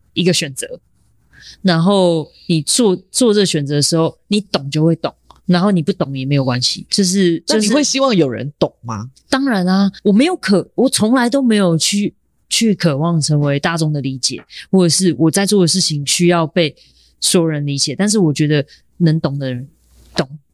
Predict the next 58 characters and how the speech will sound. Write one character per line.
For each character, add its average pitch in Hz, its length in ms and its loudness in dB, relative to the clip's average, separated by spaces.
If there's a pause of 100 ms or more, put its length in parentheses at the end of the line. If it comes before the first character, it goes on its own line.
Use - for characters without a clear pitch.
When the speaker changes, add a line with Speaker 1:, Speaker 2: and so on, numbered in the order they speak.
(160)
Speaker 1:
这 214 120 0
样 156 280 -6 (440)
就 185 160 0
是 165 140 -4
我 127 120 -8
的 - 60 -16
全 143 180 -6
部 120 180 -4
了。 65 120 -8 (560)
Speaker 2:
那 277 100 0
我 196 100 2
想 190 160 0
问 185 140 2
一 165 40 0
个 156 60 -2
问 170 160 2
题， 135 140 -8
你 131 160 -4
会 196 180 2
希 185 280 0
望 170 240 0
你 127 120 -4
的 123 120 0
家 156 340 -2
人 123 260 -2
理 120 100 -12
解 - 420 -6
吗？ - 100 -20 (440)
Speaker 1:
我 294 100 0
好 262 100 -2
像 226 120 2
已 185 40 2
经 180 180 0
放 180 220 -2
弃 185 140 2
这 170 100 4
个 151 60 2
选 - 180 -6
项。 127 220 -4 (680)
Speaker 2:
<laughs> - 640 -2
但 247 180 -2
你 180 120 4
曾 170 240 0
经 226 180 -2
渴 - 220 -2
望 120 160 -2
过？ - 220 -10 (360)
Speaker 1:
即 190 160 -2
便 226 160 0
他 220 80 -2
们 190 160 2
会 185 160 2
各 190 240 0
种 143 340 -6
的， 64 560 -6
他 - 160 -2
们 165 200 0
的 127 400 -2